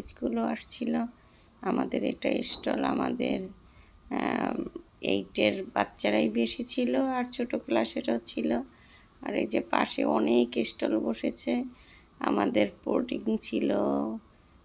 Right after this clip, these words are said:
তারপর অনেক রকমের পিঠে ছিল। আমার এইটে রাহাত, তারপর আরও কয়েকটা মেয়ে আবার ছোট ক্লাসেরও ছিল, থ্রির ছিল, টুয়ের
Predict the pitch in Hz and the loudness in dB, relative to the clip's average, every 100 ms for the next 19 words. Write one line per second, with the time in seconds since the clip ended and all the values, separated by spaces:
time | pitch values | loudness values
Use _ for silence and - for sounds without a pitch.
0 | - - - - - 104 101 202 - 214 | -6 -2 -2 -2 2 2 2 0 0 0
1 | 233 240 233 - 233 226 220 214 208 208 | 2 2 2 -2 0 0 0 2 4 2
2 | 226 - - - - - - - 98 98 | 0 -6 -20 -20 -20 -6 0 4 4 4
3 | 98 - 95 190 196 196 202 202 - - | 4 2 2 4 4 2 -2 -2 -4 -4
4 | 190 180 - - - - - - - - | -2 -4 -4 -4 -2 -2 -2 0 0 -2
5 | - 214 - - 101 - - - - 95 | -6 -12 -4 2 2 2 0 2 4 4
6 | - 185 190 - - - 196 208 - - | 2 0 -4 -4 -8 -4 -4 -2 -4 -4
7 | 190 190 185 - 196 196 202 - - - | -2 -2 -4 -6 -2 -2 -4 -8 -20 -20
8 | - - - - 202 190 185 - 202 202 | -20 -20 -10 -2 2 2 0 -6 -2 -2
9 | 196 - 208 202 | -2 -2 -2 0